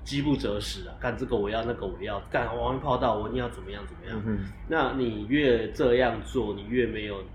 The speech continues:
Speaker 1: 你筛选的标准的时候呢，而女生可能前面有被你吸引到，但是后面她发现，诶，哪里怪怪的，觉得你好像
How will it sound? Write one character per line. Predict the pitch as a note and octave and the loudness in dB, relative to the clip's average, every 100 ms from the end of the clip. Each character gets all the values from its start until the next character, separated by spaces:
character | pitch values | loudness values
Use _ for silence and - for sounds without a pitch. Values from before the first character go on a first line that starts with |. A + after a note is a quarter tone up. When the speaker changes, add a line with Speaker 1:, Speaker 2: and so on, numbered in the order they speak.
| - | -12
Speaker 1:
你 | A2 G2 F#2 - | -10 -10 -10 -4
筛 | B2 A#2+ | -2 -2
选 | A#2 G2 | -4 -8
的 | F#2 | -8
标 | - B2 A#2+ | -2 2 2
准 | A#2 A#2 F#2+ | 0 -2 -2
的 | G2 | -8
时 | - G#2+ | -10 -8
候 | A#2 C3 A#2+ | 2 4 4
呢， | A2 G#2+ G2 - - - - - | 2 -4 -10 -14 -14 -14 -14 -8
而 | C#3 F3+ | 2 4
女 | F3 B2+ | 4 2
生 | A#2 D#3 - | 4 2 2
可 | - A2 | 0 0
能 | G#2 | 0
前 | G2+ - A2+ B2+ | -4 0 2 6
面 | D#3+ C#3+ G#2 | 6 6 4
有 | G2 | 0
被 | - A#2 | 2 2
你 | G2+ | 2
吸 | - A#2 | -4 -8
引 | G#2 F#2+ | -6 -4
到， | G2+ A2 | -2 0
但 | C3+ | 0
是 | |
后 | D#3+ D3 | 4 4
面 | C#3 | 4
她 | B2+ C3 | 0 -2
发 | B2+ | 0
现， | B2 | 0
诶， | G#2 A#2+ - - - - - | -2 -4 -6 -16 -14 -12 -8
哪 | B2 B2 | 0 2
里 | A#2 | 2
怪 | - A#2 | 2 0
怪 | - A#2 G2 | 2 0 0
的， | - | -2
觉 | - G#2 | -10 -8
得 | |
你 | G#2 A2+ | -8 -6
好 | G#2 | -4
像 | A2+ | -4